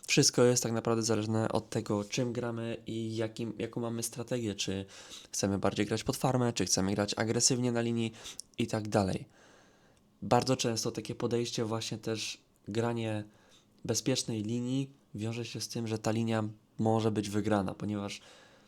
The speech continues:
farmiąc się, zdobywasz złoto, zdobywasz poziom, a nie ryzykujesz tym, że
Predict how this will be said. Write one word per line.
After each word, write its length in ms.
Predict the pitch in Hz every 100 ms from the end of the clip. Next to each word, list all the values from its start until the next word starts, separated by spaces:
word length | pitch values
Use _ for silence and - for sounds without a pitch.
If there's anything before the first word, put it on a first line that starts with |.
| _ _ _
farmiąc 640 | - 120 120 117 107 -
się, 340 | - 101 147 - _ _ _ -
zdobywasz 520 | 104 104 110 113 107
złoto, 300 | 104 110 120
zdobywasz 380 | 113 110 110 -
poziom, 400 | - 98 107 131
a 80 | -
nie 240 | 110 123 123
ryzykujesz 640 | 117 113 110 127 120 113
tym, 280 | - 117 113
że 340 | 107 104 104